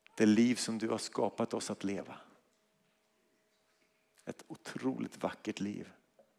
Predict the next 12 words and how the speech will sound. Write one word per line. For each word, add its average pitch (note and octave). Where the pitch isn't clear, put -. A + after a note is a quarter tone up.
Av F#2+
kärlek, A2
glädje, A2+
frid, -
tålamod, A2+
vänlighet A2
och A2
godhet. -
Trofasthet, -
ödmjukhet G#2+
och -
självbehärskning. -